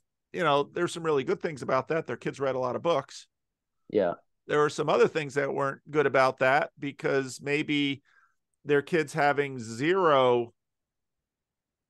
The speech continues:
Speaker 1: experience with certain kinds of media,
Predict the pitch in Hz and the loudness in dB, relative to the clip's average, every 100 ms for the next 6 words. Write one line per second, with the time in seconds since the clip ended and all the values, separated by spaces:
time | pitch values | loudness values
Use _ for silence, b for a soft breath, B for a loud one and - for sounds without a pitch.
0 | _ _ _ _ 131 - - 170 202 190 | _ _ _ _ -10 -10 -2 4 4 4
1 | 143 120 117 127 - 127 131 127 120 - | 0 -4 -8 -12 -16 -4 0 0 0 -8
2 | - 151 143 131 - 143 143 117 117 110 | -4 -4 -4 -10 -4 -4 -4 -6 -8 -6
3 | 123 151 165 135 110 110 123 | -8 -6 -6 -2 -2 -2 -4